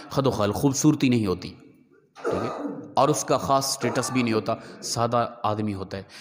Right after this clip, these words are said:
लेकिन उसके खसाइल, आदात कमाल की होती हैं। उसका हुस्न अखलाक, उसका स-, बुज़ुर्गों के साथ बोलना, उसका बच्चों के साथ प्यार, मोहब्बत, तरबियत, उसका माँ बाप के साथ इज़्ज़त और वक़ार, उसका करीबी हमसायों की इज़्ज़तों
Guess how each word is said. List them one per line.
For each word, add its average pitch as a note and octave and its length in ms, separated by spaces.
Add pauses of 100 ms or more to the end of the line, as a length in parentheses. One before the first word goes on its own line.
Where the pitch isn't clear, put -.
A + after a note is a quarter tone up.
(120)
लेकिन A#2 260
उसके A#2+ 300 (100)
खसाइल, C3+ 600 (180)
आदात B2 560 (140)
कमाल C3 380
की G#2+ 140
होती E2+ 280
हैं। - 120 (1080)
उसका A2 240
हुस्न A#2 360
अखलाक, A2 500 (280)
उसका A#2 260
स-, - 160 (100)
बुज़ुर्गों A#2 500
के A#2+ 100
साथ A#2 240
बोलना, G#2 420 (280)
उसका A#2+ 260
बच्चों G#2+ 380
के A#2+ 100
साथ B2+ 160
प्यार, A2 280
मोहब्बत, G#2+ 440
तरबियत, G2 420 (260)
उसका A#2 240
माँ A2 260
बाप B2 220
के A#2+ 60
साथ A#2+ 200 (140)
इज़्ज़त A2+ 280
और G2+ 60
वक़ार, G#2 360 (280)
उसका A#2+ 220
करीबी B2 360
हमसायों A#2+ 500
की F#2 180
इज़्ज़तों A2+ 420